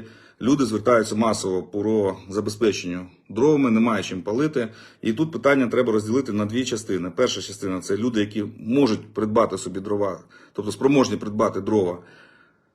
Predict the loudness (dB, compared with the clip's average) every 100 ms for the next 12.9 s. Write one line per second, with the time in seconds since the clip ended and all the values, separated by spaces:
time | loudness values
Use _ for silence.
0 | _ _ _ 2 6 6 6 4 4 6
1 | 6 4 -2 -10 -18 -6 2 4 6 4
2 | 2 0 -2 -4 -4 -6 -2 2 2 2
3 | 2 2 0 -8 _ _ _ _ -6 -2
4 | 0 0 0 0 0 -4 -2 0 2 2
5 | 0 -2 -4 -4 -2 -2 -4 -4 -4 -2
6 | -2 0 -2 -2 0 2 2 0 0 2
7 | 0 0 -10 -6 0 0 0 -4 -16 _
8 | -6 -4 -2 -2 -2 -2 -2 -2 -2 -4
9 | 0 4 4 4 2 4 4 4 2 2
10 | 2 4 2 4 2 2 -4 -4 -6 2
11 | 2 2 -2 -20 -18 -6 -4 -4 -4 -2
12 | 0 0 2 2 0 -6 -14 _